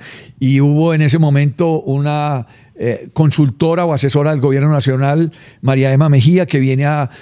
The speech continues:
trabajar en los barrios y se construye una primera filosofía de aproximación. Después vienen las primeras transformaciones en los barrios y en dos mil tres aparece un nuevo gobierno que le ofrece a Medellín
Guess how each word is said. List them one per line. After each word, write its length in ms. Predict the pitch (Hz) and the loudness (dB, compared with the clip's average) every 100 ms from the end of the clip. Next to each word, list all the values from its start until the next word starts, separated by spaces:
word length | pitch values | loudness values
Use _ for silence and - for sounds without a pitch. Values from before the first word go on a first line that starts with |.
| - - | -14 -4
trabajar 320 | 131 123 139 | 0 2 4
en 100 | 147 | 4
los 220 | 135 113 | 2 0
barrios 400 | 156 175 180 127 | 0 0 0 0
y 60 | 123 | 0
se 100 | 120 | 0
construye 320 | 143 156 139 | 0 2 2
una 160 | 160 | 2
primera 260 | 151 135 143 | 0 0 2
filosofía 440 | 156 143 127 117 | 2 0 0 0
de 40 | 147 | 0
aproximación. 640 | 147 - 127 113 170 165 - - - | -2 0 0 2 0 -2 -6 -14 -4
Después 300 | 135 156 147 | -2 -2 0
vienen 220 | 170 170 | 0 0
las 100 | 147 | 0
primeras 300 | 139 135 147 | 0 0 0
transformaciones 600 | 170 127 131 117 139 151 | -2 0 0 0 0 0
en 60 | 151 | 0
los 100 | 135 | 0
barrios 240 | 151 185 | 0 0
y 40 | 156 | 2
en 160 | 151 151 | 0 -2
dos 300 | 147 151 131 | -2 -2 2
mil 280 | 151 165 156 | 2 2 0
tres 320 | 190 190 - - - - - | -2 -2 -4 -14 -20 -14 -6
aparece 400 | 131 139 135 170 | -2 -2 2 2
un 60 | |
nuevo 240 | 175 175 156 | 4 2 0
gobierno 420 | 160 160 165 185 | 0 2 0 0
que 120 | 156 | 0
le 100 | 139 | 0
ofrece 440 | 120 170 214 - | 0 -2 -2 0
a 60 | 170 | 0
Medellín 540 | 139 127 123 151 143 | 2 2 2 2 0